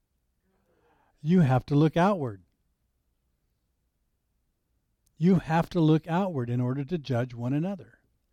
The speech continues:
"For in passing judgment on another, you condemn yourself, because you, the judge, practice the very same thing." So I, I brought this scripture. This scripture was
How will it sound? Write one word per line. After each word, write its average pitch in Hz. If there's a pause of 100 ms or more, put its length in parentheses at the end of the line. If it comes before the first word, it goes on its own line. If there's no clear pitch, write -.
(2000)
"For 139
in 135
passing 170
judgment 175
on 151
another, 160
you 139
condemn 147
yourself, 147 (800)
because 127
you, 196
the 185
judge, 139
practice 156
the 165
very 127
same 127
thing." 123 (640)
So 139
I, 131 (280)
I 165
brought 165
this 147
scripture. 131 (520)
This 165
scripture 165
was 127